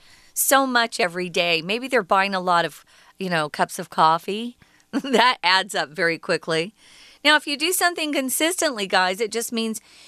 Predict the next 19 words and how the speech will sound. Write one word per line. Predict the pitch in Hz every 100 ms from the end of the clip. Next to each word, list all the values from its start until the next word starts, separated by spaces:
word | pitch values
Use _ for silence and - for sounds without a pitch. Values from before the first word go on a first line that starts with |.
| -
you | 240 262
do | 202 - 294 359
something | - 277 262 247 262 254 240 _
again | 196 160 208 208 220 233
and | 220
again | 190 190 185 196 196
and | 165
you | 160
don't | 196 226 240
change | - 226 214 214 185
that | 175 170
action. | 165 170 - - 156 147 143 _ _ - - _ -
And | 247 254 254 -
here | - 359 359 320
we're, | 269
of | - 202 -
course, | - 302 -
using | 262 240 214
the | 196